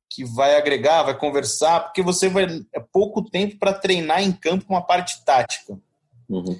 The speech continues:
Speaker 1: Mas esse treinador já vai chegar, já vai conhecer os jogadores, vai tentar, é, colocar a, a, as importantes dele de jogo desde agora, mas a gente tem que sempre ressaltar isso, que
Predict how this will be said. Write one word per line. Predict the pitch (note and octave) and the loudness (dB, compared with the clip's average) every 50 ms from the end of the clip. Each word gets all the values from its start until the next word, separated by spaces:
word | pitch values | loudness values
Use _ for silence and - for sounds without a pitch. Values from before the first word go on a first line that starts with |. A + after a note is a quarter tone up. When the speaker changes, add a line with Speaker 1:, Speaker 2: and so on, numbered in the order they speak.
| - _ _ _ - | -10 _ _ _ -20
Speaker 1:
Mas | - B2+ B2 | -18 -12 -8
esse | C3 B2+ - - | -6 -6 -4 -4
treinador | C#3+ C#3 C#3 C#3+ C#3 C3 C3 C#3+ D3 | -2 -2 0 0 0 0 0 0 0
já | D3 D#3+ | 0 0
vai | D3+ D#3 D#3+ | 2 2 0
chegar, | D#3+ - - G3 F#3 C#3+ C3 C#3 E3 | 0 0 0 -2 0 2 2 2 2
já | F#3 F#3 | 2 0
vai | D3 C3+ B2+ | -2 -2 -4
conhecer | - C#3+ C#3 C3 A#2+ - - | -4 -6 -6 -6 -6 -4 -4
os | A#2+ A2+ | -2 -2
jogadores, | C#3 D#3 F#3+ G#3 G3 F3 C3+ D3+ D#3+ - - - - - - _ _ _ - | -2 -2 -2 -2 -2 -2 -2 -2 -2 -4 -6 -14 -16 -20 -20 _ _ _ -6
vai | G#2+ A2 A2 | -4 -4 -2
tentar, | A2 C3+ B2+ B2 A#2+ - A#2+ A#2+ C3 D3+ - - - _ _ - | -2 -2 -4 -4 -2 0 2 2 2 2 0 -4 -16 _ _ -8
é, | - A2 | -8 -8
colocar | A2 - D3 C#3+ C#3 C3+ - - B2+ B2+ D3 E3 F3+ E3+ - - | -4 -2 0 0 0 0 0 0 0 2 4 4 2 2 0 0
a, | B2+ B2 A2+ - - - | -2 -2 -2 -2 -6 -8
a, | A#2 A2+ A2+ A2+ G2+ - A#2+ - | -8 -6 -6 -6 -8 -8 -8 -8
as | - A#2 A#2+ A#2 A#2 A#2 _ _ _ _ _ _ _ _ - - - | -8 -8 -8 -10 -12 -20 _ _ _ _ _ _ _ _ -18 -18 -14
importantes | - - - A2+ - A#2+ B2 A#2+ - | -10 -8 -8 -6 -4 -6 -6 -6 -6
dele | - A#2+ B2 C#3 | -8 -8 -8 -8
de | D3 D3 | -8 -4
jogo | - - - - | -4 -4 -4 -4
desde | - - C#3+ C#3+ C#3 - | -6 -4 -4 -4 -2 -2
agora, | G3+ A3 A3 G3+ D3+ C#3 D3+ E3+ G3 A#3+ - - _ _ _ _ _ - | -2 -2 0 0 2 4 4 2 2 -2 -6 -12 _ _ _ _ _ -6
mas | C3+ B2 A2+ A#2 | -4 -2 0 0
a | B2+ | -2
gente | C3 C3+ - - | -2 -4 -6 -6
tem | - C#3+ | -6 -4
que | C#3+ - | -4 -4
sempre | - D3+ D3 - D#3+ | -6 -6 -4 -4 -2
ressaltar | D3+ D#3 D#3 D#3 D3+ D3+ - D#3+ D#3 D3+ - D#3 D3+ D3 | -2 -2 0 0 -2 0 2 0 0 2 2 4 4 4
isso, | C#3 C#3 D#3 - - F3+ - | 2 0 -2 -4 -6 -8 -10
que | - - F3+ | -8 -8 -8